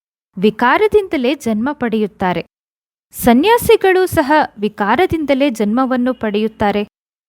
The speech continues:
ನಂತರ ಸನ್ಯಾಸವನ್ನು ಸ್ವೀಕರಿಸುತ್ತಾರೆ. ಆದರೆ ಸತ್ಯಯುಗದಲ್ಲಿ ಈ ಮಾತುಗಳು ಇರುವುದಿಲ್ಲ. ಸನ್ಯಾಸಿಗಳು ಸತ್ಯಯುಗವು ಇದ್ದೇ ಇದೆ ಎಂದು ಹೇಳಿಬಿಡುತ್ತಾರೆ.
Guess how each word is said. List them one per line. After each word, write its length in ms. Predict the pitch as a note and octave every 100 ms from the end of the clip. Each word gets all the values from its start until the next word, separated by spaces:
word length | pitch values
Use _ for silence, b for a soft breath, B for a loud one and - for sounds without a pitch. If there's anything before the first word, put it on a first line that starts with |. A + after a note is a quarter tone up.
| _ _ A#3+
ನಂತರ 360 | F4+ A4+ G#4+ F#4+
ಸನ್ಯಾಸವನ್ನು 880 | - A#3+ A3+ D#4+ G4+ F#4+ - B3+ D4
ಸ್ವೀಕರಿಸುತ್ತಾರೆ. 1120 | - A#3+ A3+ G#3 G3 - - F3+ E3+ A3 - _ _ _ _ _ _ -
ಆದರೆ 400 | F#4 A#4 G#4 D4+
ಸತ್ಯಯುಗದಲ್ಲಿ 1000 | B3+ A#3 - G#4 D#4+ C4 G3 F3+ C4+ - _ _ _ _ _ -
ಈ 180 | C4+ A4
ಮಾತುಗಳು 640 | G4+ C4+ - B3 G#3 G#3+ D4+
ಇರುವುದಿಲ್ಲ. 680 | A3 G#3+ G#3 G#3+ G3 E3+ E3 - _ _ _ _ _ _
ಸನ್ಯಾಸಿಗಳು 960 | - D#4 F4 A#4+ A4 - E4 B3 G#3+ D#4+ _ _ _ _ _ _
ಸತ್ಯಯುಗವು 960 | - D4+ D4 - A#4 G#4 D#4 G#3+ D#4 _ _
ಇದ್ದೇ 520 | A#3 B3 A3 A4 A4 D4+
ಇದೆ 240 | A#3+ C#4
ಎಂದು 320 | B3 G3+ A3
ಹೇಳಿಬಿಡುತ್ತಾರೆ. 1080 | E4+ - B3+ C#4 D4 A#3 G3 F#3+ G3 F3 E3+